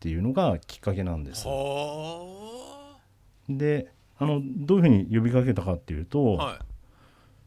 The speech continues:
Speaker 1: トイレ診断士に興味ありませんかっていう質問だったんですけども、
Speaker 2: おー、はあ、はあ、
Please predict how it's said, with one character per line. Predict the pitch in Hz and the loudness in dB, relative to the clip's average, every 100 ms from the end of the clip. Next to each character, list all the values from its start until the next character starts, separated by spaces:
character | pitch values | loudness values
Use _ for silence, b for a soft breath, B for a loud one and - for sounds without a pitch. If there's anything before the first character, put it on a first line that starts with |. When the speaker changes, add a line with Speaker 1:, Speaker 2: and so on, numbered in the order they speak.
| _ | _
Speaker 1:
ト | - 175 | -2 2
イ | 214 | 4
レ | 233 | 2
診 | - 214 | 4 4
断 | 208 208 | 4 2
士 | 135 | 4
に | 92 | 2
興 | - 160 | 2 4
味 | 123 | 4
あ | 85 | 4
り | 101 | 4
ま | 110 | 4
せ | 110 110 | 4 2
ん | 87 | 4
か | 139 | 0
っ | - _ | 0 _
て | - 170 | 2 6
い | 147 | 6
う | 131 | 2
質 | - | 4
問 | 127 120 | 6 6
だ | 117 | 2
っ | 110 | -2
た | 82 | -6
ん | 71 | -4
で | 208 | 0
す | 254 | 2
け | 247 | 4
ど | 160 | 4
も、 | 113 | 4
Speaker 2:
お | 202 | 2
ー、 | |
は | 151 | 0
あ、 | 143 147 | -4 -6
は | - | -4
あ、 | 135 107 | -8 -8